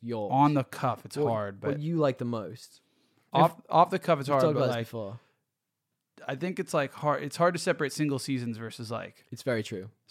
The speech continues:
Speaker 2: but so if we're talking full show, I can't put True Detective on there because there's, the second was
Speaker 1: Second
Speaker 2: so
Speaker 1: season's
Speaker 2: bad.
Speaker 1: weird.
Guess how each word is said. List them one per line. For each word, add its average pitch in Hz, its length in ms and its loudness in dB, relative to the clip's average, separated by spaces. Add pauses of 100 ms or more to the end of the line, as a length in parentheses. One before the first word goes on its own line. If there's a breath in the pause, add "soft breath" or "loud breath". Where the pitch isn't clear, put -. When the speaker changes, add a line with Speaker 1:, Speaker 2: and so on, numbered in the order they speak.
Speaker 2:
but 143 100 -4
so 156 140 2
if 135 60 0
we're 139 80 -4
talking 165 260 2
full 156 200 -2
show, 135 300 0
I 120 80 0
can't 131 240 -4
put 123 100 -10
True 127 200 -4
Detective 117 320 -6
on 107 160 -4
there 107 160 -6
because 110 400 -10
there's, 113 300 -10
the 123 120 -10
second 117 420 -6
was 117 140 -8
Speaker 1:
Second 113 160 -12
Speaker 2:
so 117 120 -6
Speaker 1:
season's 104 180 -10
Speaker 2:
bad. 107 360 -4
Speaker 1:
weird. 95 220 -6